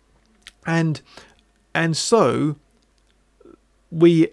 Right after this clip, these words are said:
end up looking, going down a bad path. In fact, it says God gave them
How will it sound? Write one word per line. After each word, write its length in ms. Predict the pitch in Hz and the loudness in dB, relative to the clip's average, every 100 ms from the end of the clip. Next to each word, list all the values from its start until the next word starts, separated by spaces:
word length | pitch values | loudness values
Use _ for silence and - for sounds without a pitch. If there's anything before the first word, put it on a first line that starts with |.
| - | -4
end 300 | 165 190 151 | -4 -2 -2
up 280 | 120 - - _ | -2 -4 -10 _
looking, 580 | - 151 147 - 131 127 - | -8 -6 -6 -6 -10 -10 -8
going 280 | 156 143 139 | -4 -2 -2
down 240 | 143 131 | -4 -4
a 40 | 123 | -4
bad 460 | 123 117 110 - | -4 -4 -6 -10
path. 580 | - - 110 - - _ _ _ _ _ _ - | -14 -8 -8 -8 -16 _ _ _ _ _ _ -10
In 120 | 151 | -10
fact, 520 | - 175 - - - - _ _ | -4 -4 -4 -10 -20 -20 _ _
it 140 | - - | -14 -8
says 220 | 151 139 | -4 -4
God 380 | - 160 147 127 | -2 0 0 -2
gave 420 | 160 170 175 147 | 0 2 0 -2
them 320 | 151 139 135 | -4 -4 -6